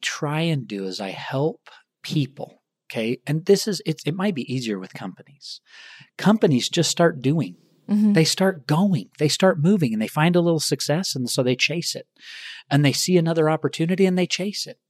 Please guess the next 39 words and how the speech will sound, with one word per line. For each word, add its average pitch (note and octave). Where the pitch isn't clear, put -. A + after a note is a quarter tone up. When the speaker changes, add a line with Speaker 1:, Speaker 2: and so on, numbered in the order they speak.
Speaker 1:
And D#3+
they D#3+
see G#3
another G#3
thing, C#3+
and, B2+
and F#3+
they G3+
look G#3+
back, F3
and D#3+
they're D#3+
like, C#3
"Where F#3
am C4+
I? G#3
Who C#4
am G#3
I? C3+
What F#3+
have C4
I A3+
become? F3+
What, C#3+
where E4
did E4
I E3+
even E3+
go? G#3+
This C#3
isn't." G#3
Speaker 2:
Yeah. F#3
Speaker 1:
The F#3
problem C4+
is D3+
they D#3+
never F3
took D#3+
the B2+